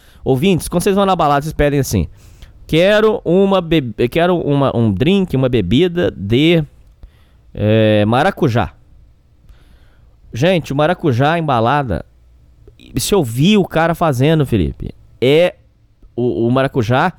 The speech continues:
é, é artificial. Como que ele faz? Ele compra um, um maracujá, um. Pega o maracujá, parte ele no meio, tira aquele, coloca, pega aquilo tudo, põe numa bacia. Pega,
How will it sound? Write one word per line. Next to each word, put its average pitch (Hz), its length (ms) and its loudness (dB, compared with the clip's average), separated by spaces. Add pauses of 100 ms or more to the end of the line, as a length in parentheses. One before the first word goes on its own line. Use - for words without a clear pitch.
(440)
é, 127 280 2
é 127 160 2
artificial. 143 960 -2 (280)
Como 196 200 -2
que - 80 -2
ele 170 80 -2
faz? - 340 -6
Ele 139 100 -2
compra - 480 -2
um, 269 240 4 (560)
um 262 260 4 (180)
maracujá, 120 520 -2 (100)
um. 185 200 2 (840)
Pega - 200 2
o 120 40 0
maracujá, 104 540 0
parte 117 420 -2
ele 92 80 0
no 82 120 0
meio, 123 360 2 (680)
tira 156 340 0
aquele, 101 340 -4 (800)
coloca, 139 420 0
pega 127 200 -2
aquilo 113 160 -4
tudo, 185 220 -2
põe 180 120 0
numa 185 100 0
bacia. 107 520 -4 (600)
Pega, 120 520 0